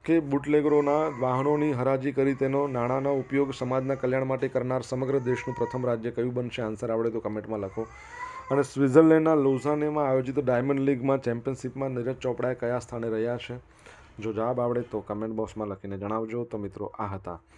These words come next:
આજના દિવસના કેટલાક most important current affair.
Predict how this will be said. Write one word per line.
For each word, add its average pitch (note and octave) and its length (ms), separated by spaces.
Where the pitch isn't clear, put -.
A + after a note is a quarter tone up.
આજના A2 260
દિવસના G#2+ 420
કેટલાક G2 320
most G#2+ 380
important A2 360
current G#2 320
affair. A#2 300